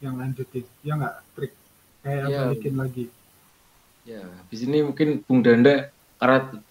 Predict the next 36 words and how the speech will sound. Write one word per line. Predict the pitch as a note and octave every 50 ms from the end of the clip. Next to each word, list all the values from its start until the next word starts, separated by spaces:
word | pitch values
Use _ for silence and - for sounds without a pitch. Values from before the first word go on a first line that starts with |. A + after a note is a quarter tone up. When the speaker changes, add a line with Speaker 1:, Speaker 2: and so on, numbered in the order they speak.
| _
Speaker 2:
tadi | C3 B2+ B2 C3 B2
Bung | C3 A#2 A#2+
Willy | A#2+ A#2+ B2 A#2
udah | A2+ A#2+ A2+ A2 G#2+ G#2+
menjelasin | G#2+ G#2+ G#2+ G#2+ G#2 G#2+ A2 G#2
definisi, | G#2+ G2+ - G#2+ G#2 A2+ A#2+ A#2 - - A2+ G#2 - _
terus, | _ A2 A#2 A2 A2+ - - - _ _ _ _ _ _ _ -
eh, | G#2+ G#2 G2+ G2 F#2+ F#2+ F2 - - - _ _ _ _ _ _ _ -
geopolitik | - A2 G#2 G#2+ A2 A2+ G#2 G2+ A2+ G2+ G#2+
Indonesia | A2+ G#2+ G#2+ G#2 G#2 G#2 A2+ G#2+
seperti | G#2 - - G#2+ G#2 G#2 G2+
apa, | F#2+ F2 F2 - B2 A#2+
mungkin | A#2+ A#2+ D3 C#3+ C#3+ C#3 - _ _ _ _ _ _ _ _ _
di | - -
sini, | - A#2+ B2+ C#3 C#3+ C#3+ C3+ A#2+ G2+ F#2+ -
eh, | - _ - G#2 G2+ G2+ G2 F#2+ F#2+
balik | G2 G2+ G#2 G#2+ A2+ A#2 B2+ A2+
lagi, | C3+ C#3+ C#3+ - - A#2 G#2 G2 F2 F2+ F2+ - _ _ _ _
kita | _ A#2 G#2+ B2+ C3 C3+ C3+ C3 C3+ - - _ _ _ _ _ _ _
kan, | A#2 A2+ A2 A#2 A#2 A#2 - _ _ _ _
eh, | - G#2 G2+ G2+ G2
bikin | - G2+ F#2 G#2 G#2 F#2+
podcast | G2 G#2 G2+ - - B2 A#2 -
untuk | A2+ G#2+ A2 B2 -
persiapan | - A2+ G#2+ G#3 - G2 - - A2+ A#2+ A#2+
buat | A#2 A2 G#2 G#2
teman-teman | G#2 G2+ G2+ G2 F#2+ F#2+ G2 F#2+
K | F#2+ F#2+ -
T | - G2 F#2+
D | - G#2 F#2
kan. | F2+ E2+ E2 E2+ - _ _ _ _ _ _ _ _ _ G2
Nah, | G2
mungkin, | G2 G#2+ B2+ C3 B2+ A2+ F2 F2+
eh, | F2 F2 F2
di | - -
sini | - - A2+ B2 B2+